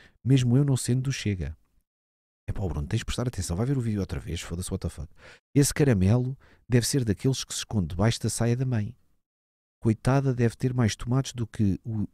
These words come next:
Inegrunho. Era Inergúmeno que ele queria dizer. Alguma vez na vida irá ter. Mano, a minha mulher, a, a minha mãe tem uns colhões do caralho, mano. Tens razão. Isso aí podes ter razão.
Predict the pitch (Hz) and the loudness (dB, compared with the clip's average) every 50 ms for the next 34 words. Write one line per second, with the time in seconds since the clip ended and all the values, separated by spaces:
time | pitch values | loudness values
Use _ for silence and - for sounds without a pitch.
0 | - 107 117 123 123 120 113 113 104 104 110 107 107 107 98 90 80 73 67 - | -4 -2 0 2 2 4 4 2 2 2 2 2 4 4 4 2 0 -2 -4 -6
1 | - _ _ _ _ _ _ _ _ _ _ _ _ - 101 98 98 98 101 98 | -10 _ _ _ _ _ _ _ _ _ _ _ _ -2 0 2 2 2 2 2
2 | 95 92 92 87 87 82 73 69 71 69 - - 78 73 - - 78 76 76 73 | 0 0 -2 -2 -2 -4 -6 -8 -10 -12 -8 -8 -8 -8 -6 -6 -6 -4 -4 -6
3 | 73 71 - 64 - - - _ - _ _ _ _ _ - 82 90 98 98 107 | -8 -8 -10 -10 -12 -14 -18 _ -20 _ _ _ _ _ -4 0 0 0 2 2
4 | 95 98 90 87 95 98 101 110 117 117 - - _ _ _ _ _ _ _ _ | 2 2 2 2 2 2 4 2 2 0 -4 -10 _ _ _ _ _ _ _ _
5 | _ - - 107 107 101 95 98 104 107 117 113 110 117 113 - - - 92 95 | _ -6 0 2 2 2 4 4 2 4 4 4 4 4 2 0 0 -2 -4 -4
6 | 104 - _ _ _ _ _ _ _ _ _ _ _ _ _ _ _ _ - 107 | -4 -8 _ _ _ _ _ _ _ _ _ _ _ _ _ _ _ _ -2 -2
7 | 76 64 64 64 65 69 73 69 69 76 78 78 - - _ - 85 78 78 - | 0 0 -2 -6 -6 -6 -8 -6 -4 -2 -2 -2 -4 -6 _ -6 -6 -4 -4 -6
8 | - 80 73 78 76 78 73 78 82 82 - 92 90 90 - - - 87 85 85 | -6 -6 -6 -4 -4 -4 -2 -2 -4 -4 -2 -2 -4 -4 -6 -8 -6 -4 -2 0
9 | 92 92 95 101 95 - - 113 110 98 87 85 76 62 62 - - 62 69 78 | 0 -2 -2 -4 -8 -6 -4 -4 -2 -2 -4 -4 -6 -8 -8 -8 -8 -6 -4 -4
10 | 85 92 80 67 - _ _ - _ _ _ _ _ _ _ _ _ _ - 73 | -4 -4 -4 -6 -8 _ _ -20 _ _ _ _ _ _ _ _ _ _ -12 -10
11 | - - - 73 73 73 80 87 92 - 101 92 - - - 92 95 110 113 117 | -10 -4 -2 -2 0 0 0 0 0 0 -2 -4 -4 -6 -6 -4 -4 -4 -6 -6
12 | 92 65 78 | -8 -10 -10